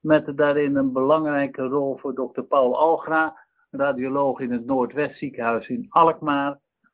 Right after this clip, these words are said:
als editor. En ik ga met hem nu een gesprek voeren over dit boek. Maar ik begin met, eh, iets actueels van het moment en dat is de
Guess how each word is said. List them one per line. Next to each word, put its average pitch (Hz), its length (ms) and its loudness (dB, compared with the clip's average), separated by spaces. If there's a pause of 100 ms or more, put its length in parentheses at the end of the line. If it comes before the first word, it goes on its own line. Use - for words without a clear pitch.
als - 340 -4
editor. 127 640 -2 (200)
En 131 300 -2
ik 123 200 -8
ga 143 180 2
met 131 160 0
hem 139 200 -2
nu 139 180 4
een 123 120 2
gesprek - 460 -2
voeren 127 600 2
over 123 520 0
dit 104 240 -4
boek. - 400 0 (420)
Maar 165 280 2
ik 135 140 -2
begin 156 540 0
met, 151 300 0
eh, 143 260 -4
iets - 180 -4
actueels 143 680 2
van 135 220 0
het 123 160 -6
moment 135 500 -2
en 143 120 -10
dat 127 160 -8
is 131 160 -10
de - 180 -8